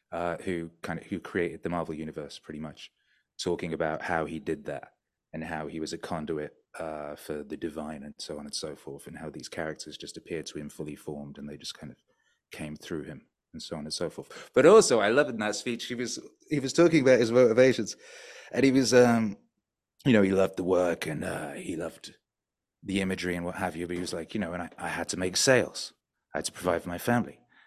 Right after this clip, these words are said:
and I had made great sales, and that made me very happy, and that made the people I was working for very happy,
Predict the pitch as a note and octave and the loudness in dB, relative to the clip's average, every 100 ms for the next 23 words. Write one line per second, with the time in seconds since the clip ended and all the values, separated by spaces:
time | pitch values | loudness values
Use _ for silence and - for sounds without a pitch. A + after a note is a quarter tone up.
0 | _ F#2 F2+ F#2+ G2 G2 A2+ C3+ B2+ F2 | _ -4 -2 0 0 0 4 4 4 -2
1 | D#2 - - _ _ _ _ E2 E2 E2 | -6 -10 -16 _ _ _ _ -10 -6 -6
2 | F2 F2+ A2 G#2+ A2+ C3+ C#3 - - _ | -4 0 2 2 2 0 0 -4 -14 _
3 | _ _ D#2 F2+ F2+ F#2+ - A#2+ A#2+ B2 | _ _ -4 -4 -2 -2 0 2 4 4
4 | B2+ C3 G2 E2 D#2 E2 D#2 E2+ D2+ - | 4 2 2 -4 -4 -4 -4 -6 -6 -12